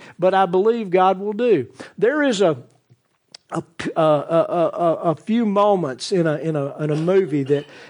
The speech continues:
that's called The Last Crusade. It's an Indiana Jones film.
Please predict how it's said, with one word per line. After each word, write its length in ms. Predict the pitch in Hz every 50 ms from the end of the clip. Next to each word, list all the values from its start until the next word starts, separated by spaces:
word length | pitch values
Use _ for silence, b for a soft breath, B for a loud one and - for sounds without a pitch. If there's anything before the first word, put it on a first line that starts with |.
| B
that's 220 | B 165 160 151 -
called 340 | - 196 190 190 185 170 147
The 80 | 147
Last 400 | 143 151 175 190 196 175 - -
Crusade. 560 | - 196 202 180 - - 180 156 151 147 135
It's 160 | 143 147 - 151
an 80 | 151
Indiana 480 | 165 190 196 202 196 190 190 190 190 180
Jones 500 | 151 165 170 156 151 135 123 120 113 -
film. 380 | - _ 120 107 98 90 -